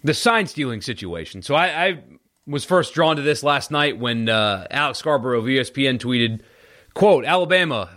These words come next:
uh, linebacker Dylan Moses said he definitely thinks Ole Miss had Alabama signals on defense, pointing to Lane Kiffin's time in Tuscaloosa.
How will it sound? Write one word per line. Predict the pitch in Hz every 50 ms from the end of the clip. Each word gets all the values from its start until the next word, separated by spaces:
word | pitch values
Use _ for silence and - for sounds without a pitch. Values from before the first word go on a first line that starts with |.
| - -
uh, | 120 123 120
linebacker | 117 131 147 151 143 143 131 - 131
Dylan | 113 143 147 147
Moses | 139 147 151 143 117 117 -
said | - 117 113
he | 139 151
definitely | 120 104 160 185 180 - 139 117 107 101
thinks | 98 - 113 110 98 -
Ole | 117 113
Miss | 113 113 110 -
had | 120 113 110
Alabama | 107 107 107 113 110 117 113 110 107
signals | - - 160 135 123 113 98
on | 120 113 107
defense, | 123 156 139 - 104 90 80
pointing | - - - 139 139 139 120
to | 101 104
Lane | 104 120 131 127
Kiffin's | 110 - 123 110 - 110 95 -
time | - 113 107 107 104 104
in | - 95 95
Tuscaloosa. | 92 - 101 95 - - - 85 98 110 120 110 - - -